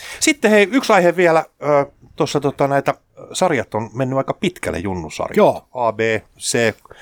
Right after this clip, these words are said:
Speaker 1: oikeastaan kaikki S M-sarjat on aika pitkällä, kohta lähestytään ja puolta väliä. Puolessa välissä varmaan tehdään pieni yhteenveto, kyllä.
Speaker 2: Joo,
Speaker 1: Mutta
Speaker 2: ehdottomasti.
Speaker 1: yksi huomio esimerkiksi A-poikien S M-sarjasta ainakin itse, ö, ehkä yllättänyt, on nimenomaan se, että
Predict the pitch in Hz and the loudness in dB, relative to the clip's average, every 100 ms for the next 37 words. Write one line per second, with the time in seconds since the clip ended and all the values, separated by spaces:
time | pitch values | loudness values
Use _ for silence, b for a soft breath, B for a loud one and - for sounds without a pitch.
0 | B - - 107 123 113 - 107 - 101 | B -14 -8 -4 -2 -2 0 -2 -2 -6
1 | 98 95 90 - 101 98 104 110 104 - | -4 -6 -8 -10 -12 -10 -8 -8 -8 -6
2 | 120 - 90 - 117 87 85 101 98 95 | -6 -6 -6 -6 -6 -6 -8 -10 -8 -8
3 | - 131 - 92 92 92 B B 180 160 | -4 -4 -4 -6 -4 -6 B B 0 0
4 | 120 110 - 110 104 95 98 92 113 92 | 0 -6 -4 -4 -4 -2 -2 -2 -2 -2
5 | 95 95 - 78 82 78 - - 135 147 | -4 -6 -8 -12 -12 -14 -12 -6 2 2
6 | 92 - - 214 190 - - 180 196 139 | 2 -6 -6 -2 -2 -4 -4 -4 -2 0
7 | 123 113 110 107 - 139 113 - 90 - | 0 0 -2 -2 0 0 0 -2 -8 -6
8 | 95 104 - 92 85 85 82 92 92 110 | -2 -2 -2 -8 -8 -10 -10 -10 -8 -8
9 | 107 90 - - - - - - 85 - | -8 -8 -12 -18 -20 -20 -20 -14 -12 -10
10 | - 190 226 165 90 - - - 73 _ | -8 -4 0 0 -2 -6 -10 -10 -14 _
11 | - 113 117 113 104 101 101 98 127 113 | -10 -6 -4 -2 -2 -2 -2 0 0 0
12 | 92 - | -4 -10